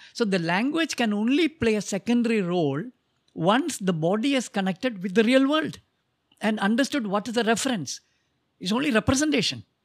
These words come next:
That's not what it is. So you have to engage with what is and then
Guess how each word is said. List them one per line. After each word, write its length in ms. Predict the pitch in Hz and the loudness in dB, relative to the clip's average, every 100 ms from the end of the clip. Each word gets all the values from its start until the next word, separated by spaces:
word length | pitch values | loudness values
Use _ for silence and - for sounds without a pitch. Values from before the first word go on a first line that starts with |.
| _ _ _ _ _ _ - | _ _ _ _ _ _ -4
That's 180 | 165 | 0
not 120 | 226 294 | 0 2
what 160 | 240 | 2
it 100 | 202 | 2
is. 360 | 202 220 - - _ _ _ _ _ _ _ _ _ _ _ _ - - | 0 -2 -6 -14 _ _ _ _ _ _ _ _ _ _ _ _ -20 -6
So 120 | 285 | -2
you 240 | 247 202 | 2 4
have 140 | 311 302 | 4 2
to 80 | 247 | 0
engage 420 | 196 196 302 269 | 0 0 0 -2
with 120 | 202 | -4
what 300 | 151 160 - | -4 -4 0
is 500 | 226 143 107 - - _ _ _ _ _ _ _ _ _ | 2 2 0 -12 -16 _ _ _ _ _ _ _ _ _
and 220 | 170 156 | -2 2
then 340 | 175 285 359 | 4 4 2